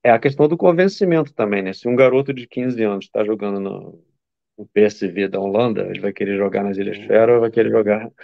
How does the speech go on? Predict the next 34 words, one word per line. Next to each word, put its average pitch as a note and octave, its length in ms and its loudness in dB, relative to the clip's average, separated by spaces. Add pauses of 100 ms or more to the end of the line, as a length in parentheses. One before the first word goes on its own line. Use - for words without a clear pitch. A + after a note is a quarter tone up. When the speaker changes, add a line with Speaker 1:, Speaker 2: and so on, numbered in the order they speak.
(160)
Speaker 1:
na A#2 100 2
Holanda, G#2+ 460 4
né? F#2+ 120 -8 (320)
Quer A2+ 100 4
dizer, G2+ 400 -2 (440)
é, - 340 -12
Speaker 2:
Não - 80 -6
sei, D3 320 0
Speaker 1:
mas A#2+ 180 4
de - 60 -2
Speaker 2:
viu? E3+ 80 2
Speaker 1:
qualquer A#2+ 260 2
forma, B2+ 260 6
você D3 260 2
já, D3+ 180 2
Speaker 2:
Sei. B2+ 80 -8
Speaker 1:
você C3 280 0
já, C3 360 2 (340)
você A#2+ 280 -8
já C#3 360 4
Speaker 2:
Saber, D3+ 380 -4
né? C#3+ 40 -10
Speaker 1:
garimpou C#3+ 540 4
um, C#3+ 260 0
né? B2 140 -6
Você A#2+ 200 -6
já A2+ 220 2
garimpou B2 640 -2 (380)
que - 80 -14
pode B2 240 2
ser A2+ 120 -6
potencialmente A#2 800 -4
no A#2+ 120 -6
futuro, C#3+ 500 -2